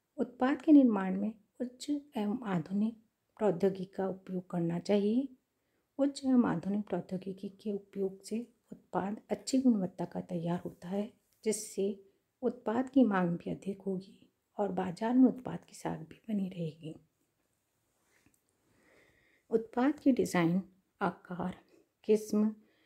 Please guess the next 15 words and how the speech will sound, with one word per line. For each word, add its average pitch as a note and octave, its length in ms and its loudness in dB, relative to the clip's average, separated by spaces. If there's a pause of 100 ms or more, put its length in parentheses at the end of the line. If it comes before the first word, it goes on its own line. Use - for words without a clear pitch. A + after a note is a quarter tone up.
(220)
अच्छे B3 340 0
होने B3+ 320 8
के F3+ 140 -8
साथ F3+ 240 -12
साथ F#3 300 -8 (260)
ऐसे G3+ 280 2
होने A#3 300 10
चाहिए G3 500 0 (240)
जो G3+ 140 0
बनाने F3 440 0
में F#3+ 200 0
सरल E3+ 420 -6 (260)
एवं G3 220 -2
मितव्ययी E3 520 -4
हो A3 220 -4